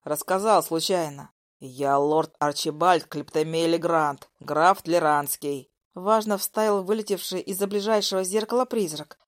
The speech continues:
"Фельдмаршал императорской гвардии. Я жил при правлении". "Да, да, мы это уже сто раз слышали", проворчал лорд Гильдрон, тоже каким-то образом оказавшийся здесь.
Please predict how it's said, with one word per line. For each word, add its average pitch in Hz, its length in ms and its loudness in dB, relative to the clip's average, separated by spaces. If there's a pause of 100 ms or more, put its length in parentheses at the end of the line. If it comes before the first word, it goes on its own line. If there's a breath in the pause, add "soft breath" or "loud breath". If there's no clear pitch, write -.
(140)
"Фельдмаршал 156 800 0
императорской 156 640 0
гвардии. 156 680 0 (220)
Я 151 240 2
жил 180 320 2
при 175 220 -2
правлении". 175 760 0 (260)
"Да, 160 480 0
да, 151 480 -2 (280)
мы 156 200 -4
это 202 200 2
уже 147 160 -2
сто 233 220 0
раз 165 300 6
слышали", 147 680 -2 (500)
проворчал 185 640 2
лорд 190 240 2
Гильдрон, 175 640 -2 (100)
тоже 240 240 4
каким-то 208 480 0
образом 190 320 0
оказавшийся 202 640 0
здесь. 180 460 -8